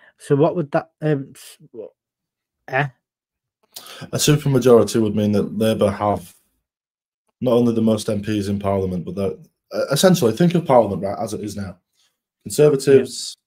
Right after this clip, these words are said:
Speaker 1: Yeah.
Speaker 2: Labour, S N P, D U P, Greens, all in one corner, right? A supermajority would be Labour,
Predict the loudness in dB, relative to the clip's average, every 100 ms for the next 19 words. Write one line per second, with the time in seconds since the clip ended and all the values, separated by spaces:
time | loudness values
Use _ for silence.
0 | _ _ _ _ _ _ _ _ _ _
1 | _ _ _ _ -4 2 4 4 4 2
2 | 0 _ -12 -6 -6 -6 -6 -4 -4 -6
3 | -12 _ _ _ _ _ _ _ _ _
4 | _ -10 -6 -4 -6 -6 -4 -6 -8 -4
5 | -4 -4 -8 -14 -10 -4 -2 -2 -4 -6
6 | -8 -8 -8 -12 -10 -10 -12 _ _ _
7 | _ _ _ _ _ _ _ _ _ _
8 | _ _ _ _ _ _ _ _ -20 -20
9 | -20 _ _ _ -14 -4 -2 0 -2 0
10 | 0 0 -2 -4 -4 -4 -6 -10 _ -2
11 | 2 2 0 -4